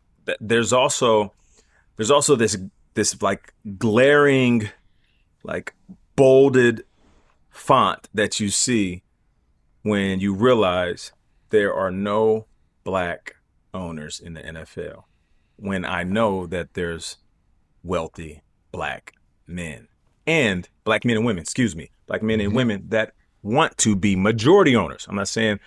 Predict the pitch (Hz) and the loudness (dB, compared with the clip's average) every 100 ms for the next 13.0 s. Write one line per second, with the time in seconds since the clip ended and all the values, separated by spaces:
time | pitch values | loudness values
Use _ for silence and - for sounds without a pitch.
0 | - _ - 107 101 - 104 90 82 80 | -20 _ -2 -2 -2 2 2 2 -6 -6
1 | 92 98 95 90 90 87 90 85 85 110 | -4 -2 -2 -2 -2 -4 -4 -6 -4 -2
2 | 98 78 71 73 - 87 101 95 90 95 | -2 -4 -12 -10 -8 -6 -6 -8 -6 0
3 | 120 123 110 95 110 107 71 - - _ | 4 4 2 -2 -2 -2 -6 -16 -20 _
4 | _ - 92 85 78 90 95 117 147 139 | _ -6 -4 -4 -6 -4 -2 -4 -8 -8
5 | 139 - 104 127 151 147 131 104 98 92 | -10 -6 0 2 2 0 0 0 0 -4
6 | 85 85 85 80 71 73 73 - _ _ | -8 -8 -6 -6 -8 -8 -10 -12 _ _
7 | _ _ _ - 156 135 113 - - 165 | _ _ _ 0 2 2 -2 -16 -2 0
8 | 120 110 139 196 214 175 175 151 147 - | 0 0 2 4 4 2 2 0 -2 2
9 | 156 120 - 120 117 110 113 104 - _ | 2 2 0 0 0 2 0 -2 -10 _
10 | _ _ _ - 131 131 113 120 135 131 | _ _ _ 2 4 4 4 6 6 6
11 | 107 - 127 131 123 127 135 131 147 143 | 2 2 4 4 4 2 0 0 -2 0
12 | 139 147 143 139 147 156 143 110 104 - | 2 4 4 4 4 2 2 2 2 -2